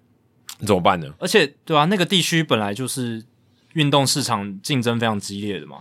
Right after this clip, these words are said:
Speaker 1: 对，湾区整个很激烈。
Speaker 2: 超激烈的，所以球队数又多，然后不同的运动又多，那你自己又这样选择这样子的方-，方式操作。
Speaker 1: 所以其实搞不好真的到拉斯维加斯比较好。如果，
Speaker 2: 对啊。
Speaker 1: 如果你真的要考虑到为，
Speaker 2: 市场性，
Speaker 1: 对，
Speaker 2: 对。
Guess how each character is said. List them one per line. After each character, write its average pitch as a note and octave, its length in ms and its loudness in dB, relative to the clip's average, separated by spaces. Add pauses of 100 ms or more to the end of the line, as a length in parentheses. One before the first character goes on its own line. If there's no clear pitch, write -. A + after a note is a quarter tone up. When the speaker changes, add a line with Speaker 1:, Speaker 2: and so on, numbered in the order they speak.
Speaker 1:
对， F2 160 2
湾 G#2 180 6
区 A2+ 140 2
整 G2+ 100 4
个 E2 80 -2
很 D2+ 100 -4
激 D#2 220 -8
烈。 D#2 100 -4
Speaker 2:
超 C3+ 220 0
激 B2+ 180 -4
烈 A#2+ 220 0
的， F#2 180 -8
所 D#3 180 -2
以 D#3 260 4 (340)
球 D#3 220 4
队 F3 200 6
数 E3 200 2
又 E3+ 120 8
多， C#3+ 320 2
然 C3+ 80 4
后 D3 80 4
不 D#3 120 -4
同 C#3 140 0
的 C#3 60 2
运 D3+ 200 2
动 C#3+ 160 2
又 C3 180 4
多， A2 340 -4 (300)
那 G3+ 80 2
你 C#3+ 140 4
自 F3+ 160 -2
己 A#2+ 180 -2
又 C#3+ 140 2
这 D3 80 2
样 B2+ 320 -2 (360)
选 A#2+ 220 -6
择 B2 100 0
这 C3 80 0
样 C#3+ 140 4
子 A#2 100 -4
的 A2 160 -2
方-， A#2+ 300 -2
方 A#2 180 2
式 - 20 -2
操 - 60 -4
作。 - 20 -
Speaker 1:
所 D#3+ 80 4
以 - 20 4
其 B2+ 120 2
实 B2+ 60 4
搞 A2+ 140 4
不 G#2 80 4
好 G#2+ 40 4
真 G#2+ 120 0
的 G2+ 80 2
到 G2 220 4
拉 E2+ 120 -6
斯 - 140 -10
维 F2+ 80 2
加 E2 160 -2
斯 - 100 -12
比 D2 100 -14
较 C#2+ 120 -8
好。 - 180 -18 (580)
如 F#2+ 160 -4
果， F#2+ 200 0
Speaker 2:
对 F2+ 40 -2
啊。 F#2+ 40 0
Speaker 1:
如 G#2+ 60 2
果 B2 60 6
你 A2 120 2
真 A2+ 100 0
的 A2+ 80 2
要 A2+ 60 6
考 G2+ 180 2
虑 G2 140 -2
到 G#2 340 6
为， F2+ 300 -4
Speaker 2:
市 - 120 -6
场 A2+ 220 4
性， G2 180 -8
Speaker 1:
对， F#2 300 2
Speaker 2:
对。 F#2 80 -8